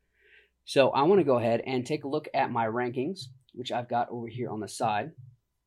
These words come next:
And I'm gonna go ahead and scroll over here. I'm gonna take a look at,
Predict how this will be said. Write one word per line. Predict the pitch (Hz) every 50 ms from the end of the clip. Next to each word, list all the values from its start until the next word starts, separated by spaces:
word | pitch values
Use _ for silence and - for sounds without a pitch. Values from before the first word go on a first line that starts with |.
| _
And | - 127 131 131 127 123 120 113 -
I'm | 120 127 139
gonna | 156 160 151
go | 127 131 120 117 117
ahead | 113 113 107 107 110 113 - - 131
and | 113 113 113 110 110 113 127 165 170 - _ _ _ _ _ _
scroll | - - - - 135 120 117
over | 117 101 110
here. | - - 127 127 135 - - _ - - - - _ _ _ _ _ _ _ -
I'm | 120 127 139
gonna | 135 135
take | - 139 131 127
a | 127
look | 113 120 127 127 127 - _ -
at, | 110 113 113 123 131 - -